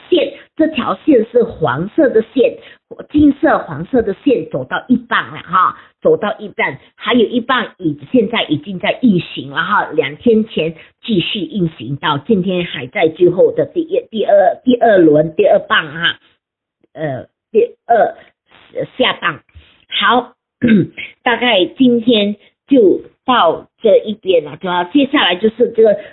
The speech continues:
三粒，呃，啊，红色的球，OK，红，红圈，红圈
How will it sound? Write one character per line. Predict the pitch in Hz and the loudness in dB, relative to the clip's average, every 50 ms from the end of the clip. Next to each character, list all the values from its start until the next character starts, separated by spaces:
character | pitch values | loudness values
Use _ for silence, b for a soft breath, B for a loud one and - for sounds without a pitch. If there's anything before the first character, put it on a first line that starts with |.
| B _ _ | B _ _
三 | 247 208 214 220 233 | -2 0 2 4 4
粒， | 254 247 214 175 - - | 4 4 2 0 -2 0
呃， | 165 175 165 160 135 131 143 147 156 b b b b _ _ | 0 0 2 0 0 -2 -4 -8 -8 b b b b _ _
啊， | - 156 147 135 147 160 170 | -10 -8 -8 -8 -6 -2 -2
红 | 185 185 185 190 | -2 0 -2 -4
色 | - - - 277 240 | -4 0 0 2 2
的 | 233 220 196 | 2 2 0
球， | - - - - 160 147 135 156 160 | -2 -4 -4 -2 0 2 4 4 4
OK， | - - 151 - 170 160 156 | 2 0 -6 -4 -4 -4 -4
红， | 160 160 156 143 165 170 160 | -2 -2 -2 -2 -2 -6 -8
红 | - - 160 175 185 180 | -6 -2 0 0 0 0
圈， | - - 330 311 302 294 294 B B B B | 0 2 2 4 4 2 0 B B B B
红 | _ - 208 190 202 | _ -4 0 0 0
圈 | 208 - 247 208 214 214 | 0 0 0 0 0 0